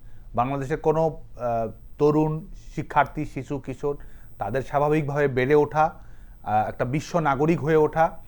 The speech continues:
নিজেদের সম্ভাবনার বিকাশ ঘটানো, আহ, একজন দক্ষ গ্র্যাজুয়েট হওয়া, কর্মসংস্থানের সুযোগ পাওয়া এবং গোটা বিশ্ব, আহ, তরুণ প্রজন্মের জন্য যে সুযোগগুলো অবারিত উন্মোচিত করে দিয়েছে, সেগুলোকে কাজে লাগানোর যে সুযোগ বাংলাদেশের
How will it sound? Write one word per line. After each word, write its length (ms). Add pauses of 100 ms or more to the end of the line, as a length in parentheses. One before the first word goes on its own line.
(280)
নিজেদের 280
সম্ভাবনার 580
বিকাশ 360
ঘটানো, 340
আহ, 920
একজন 380
দক্ষ 300
গ্র্যাজুয়েট 540
হওয়া, 220
কর্মসংস্থানের 720
সুযোগ 320 (100)
পাওয়া 360 (460)
এবং 380
গোটা 200
বিশ্ব, 480 (300)
আহ, 260 (220)
তরুণ 240
প্রজন্মের 360
জন্য 200
যে 80
সুযোগগুলো 520
অবারিত 360
উন্মোচিত 400
করে 240
দিয়েছে, 300 (400)
সেগুলোকে 420
কাজে 300
লাগানোর 360
যে 100
সুযোগ 320
বাংলাদেশের 420